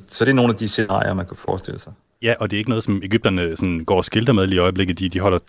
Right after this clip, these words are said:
Speaker 2: øh, kortene meget tæt til kroppen. Må jeg bare lige helt
Speaker 1: Ja.
Speaker 2: kort spørge i forhold til det her med, om de civile bare kan tage nordpå igen, øh, der hvor de jo altså, øh, for nogens vedkommende er flygtet fra i første omgang. Er det,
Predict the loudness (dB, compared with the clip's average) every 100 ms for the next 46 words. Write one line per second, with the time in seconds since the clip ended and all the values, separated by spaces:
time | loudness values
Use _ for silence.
0 | -8 -2 0 0 0 0 0 -2 -6 -6
1 | -8 -6 -2 -2 -2 -10 -20 -6 -2 -2
2 | -4 -8 -8 -4 0 0 -2 -2 0 0
3 | 0 0 0 -2 -4 -6 -4 0 0 0
4 | 0 -4 -6 -2 -2 0 -2 -2 -4 0
5 | 0 -2 -4 0 -2 -2 -8 _ _ -2
6 | 0 2 0 0 -2 -4 -6 -8 -12 -18
7 | -12 -10 -8 -6 -4 -4 -4 -2 -2 -2
8 | -4 -6 -4 -4 -2 -2 -4 -4 -2 -2
9 | -4 -10 _ _ -2 2 2